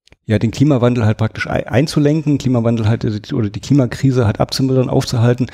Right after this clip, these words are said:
Und es ist aber auch schon die Generation, die als erstes tatsächlich halt von den, von den Folgen am, betroffen wird und sehr hart betroffen wird halt. Und da sollte man die Verantwortlichkeit halt nicht so weit nach hinten schieben, sondern eigentlich schon sagen halt, also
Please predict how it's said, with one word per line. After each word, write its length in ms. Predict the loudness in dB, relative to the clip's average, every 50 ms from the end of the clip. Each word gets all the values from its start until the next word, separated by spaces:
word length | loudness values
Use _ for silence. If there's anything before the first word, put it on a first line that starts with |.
| -10 -18 -18 -14 -8
Und 160 | -6 -4 -4
es 80 | -2 -2
ist 100 | 0 0
aber 160 | 0 0 0
auch 60 | -2
schon 220 | 0 0 0 0 2
die 100 | 0 0
Generation, 640 | 2 2 0 2 0 0 0 0 0 0 0 0
die 160 | 0 -2 -2
als 180 | -2 -2 -2 -2
erstes 460 | 0 0 0 0 0 -2 -4 -2 -2
tatsächlich 340 | -4 -2 0 0 0 2 0
halt 160 | 0 -2 -2
von 160 | -2 -2 0
den, 300 | 0 0 -2 -4 -8 -10
von 160 | -6 -6 -4
den 80 | -4 -4
Folgen 500 | -2 0 2 2 2 2 0 -4 -6 -10 -10 -4
am, 600 | -4 -4 -2 -4 -8 -12 -16 -20 -20 -20 -20 -14 _ -6
betroffen 440 | -6 -4 0 0 2 2 2 2
wird 140 | 0 0 -4
und 80 | -2 0
sehr 160 | 0 2 2
hart 140 | 2 0 -2
betroffen 400 | -6 -14 -10 -10 -10 -8 -8 -8
wird 160 | -8 -8 -8
halt. 160 | -10 -10 -6
Und 160 | -6 -2 0
da 120 | 2 2 4
sollte 220 | 4 2 2 4
man 120 | 2 2 0
die 60 | 0
Verantwortlichkeit 680 | -2 -2 -2 -2 -2 -2 -2 -2 -2 0 0 0 2 2
halt 140 | 0 0 0
nicht 100 | -2 0
so 140 | 0 0
weit 160 | 0 0 -2 -2
nach 80 | -2
hinten 220 | -2 -2 -4 -4 -6
schieben, 220 | -6 -6 -6 -4
sondern 220 | -4 -4 -4 -2
eigentlich 160 | -2 -4 -4 -2
schon 140 | -4 -2
sagen 280 | 0 2 0 0 0 0
halt, 220 | -2 -2 -2 -2
also 300 | -4 -2 -2 -2 -2 -4